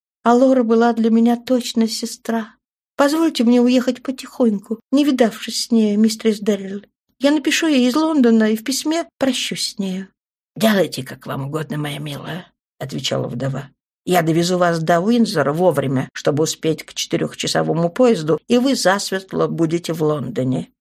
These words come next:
Теперь я пойду посмотреть, что делает Ланселот. О, если бы он только подозревал!" "Он ничего не узнает, прежде чем я буду уже далеко",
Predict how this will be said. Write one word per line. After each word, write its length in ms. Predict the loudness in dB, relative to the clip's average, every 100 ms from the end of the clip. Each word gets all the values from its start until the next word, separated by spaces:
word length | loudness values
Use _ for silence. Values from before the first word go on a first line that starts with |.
| _
Теперь 260 | -8 -4 -2
я 100 | -2
пойду 240 | -4 -4
посмотреть, 560 | -6 -8 -8 -6 -6 -4
что 200 | -6 -6
делает 360 | -2 0 0
Ланселот. 800 | -2 -2 -2 -4 -4 -6 -14 -20 _ _ _ 0
О, 180 | 4 4
если 460 | 2 -2 -8 -12
бы 140 | -12 -12
он 100 | -10
только 460 | -8 -8 -10 -14
подозревал!" 1160 | -12 -14 -10 -10 -10 -10 -12 -12 -12 -12 -14 _ _ _ _ _ _
"Он 140 | 0 2
ничего 300 | 2 2 4
не 100 | 4
узнает, 400 | 4 2 2 2
прежде 340 | 2 2 0
чем 300 | -2 0 2
я 180 | 2 0
буду 320 | 2 2 2
уже 200 | 4 4
далеко", 460 | 2 2 0 -4